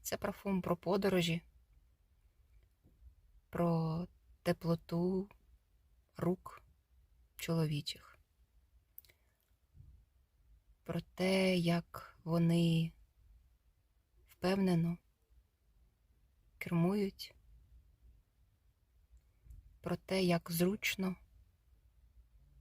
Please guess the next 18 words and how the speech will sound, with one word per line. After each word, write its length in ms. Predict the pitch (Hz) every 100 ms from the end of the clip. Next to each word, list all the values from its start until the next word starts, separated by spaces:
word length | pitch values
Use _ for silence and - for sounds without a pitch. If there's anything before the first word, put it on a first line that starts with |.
| _ _ _ - -
і 120 | 175 170
комфортно 800 | 165 165 - 180 - - 170 170 - _ - - - -
бути 360 | 170 208 175
поруч 640 | - 165 165 165 - - - _ - _ _ - - - -
і 220 | 196 226 220
відповідати 880 | 190 - 151 147 160 170 - 165 - _ _
за 360 | 180 175 180 185
своє 500 | - - 147 147 156
життя 400 | 151 160 - 220 - _ - _ _ _ _ _ -
і 80 | 143
за 140 | 139
те, 160 | - 151
що 200 | - 170
буде 280 | 170 160 160
з 60 |
тобою. 500 | - 165 175 147 151 - _ _ _ - - - - - _ -
Тож 300 | 185 - -
«Бронза» 520 | 180 190 202 185